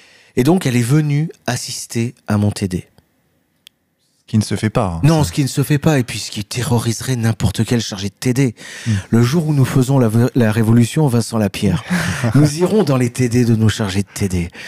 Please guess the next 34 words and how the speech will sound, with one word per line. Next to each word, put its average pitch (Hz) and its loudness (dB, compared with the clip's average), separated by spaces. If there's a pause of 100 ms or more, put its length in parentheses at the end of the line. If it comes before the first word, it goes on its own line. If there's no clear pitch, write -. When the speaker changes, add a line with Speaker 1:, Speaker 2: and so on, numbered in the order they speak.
(160)
Speaker 1:
pour 117 2
les 117 4
mener 123 4
à 120 0
la 117 2
baguette. 110 0 (300)
Et - 6
nous 147 6
leur 160 2
ferons 170 0
peur. 143 2 (920)
Ils 135 4
peuvent 131 0
commencer 139 0
à 123 -2
trembler. 131 2 (500)
Ceux 131 -2
qui 127 0
aujourd'hui, 123 4
euh, 120 4
ne 117 6
sont 120 0
que 113 4
étudiants 113 2
au 113 4
collège, 127 2
au 117 4
lycée 120 2
ou 120 4
à 117 4
l'université. 120 2 (260)
Speaker 2:
<laughs> - -8
Speaker 1:
Nous 123 4
arrivons. 131 0